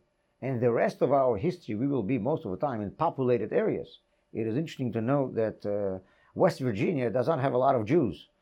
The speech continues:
Appalachian Mountains don't have a lot of Jews. But, uh,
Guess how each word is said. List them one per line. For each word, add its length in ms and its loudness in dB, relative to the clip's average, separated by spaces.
Appalachian 460 2
Mountains 480 -2
don't 220 2
have 160 0
a 40 2
lot 200 2
of 120 0
Jews. 460 -2
But, 420 2
uh, 300 2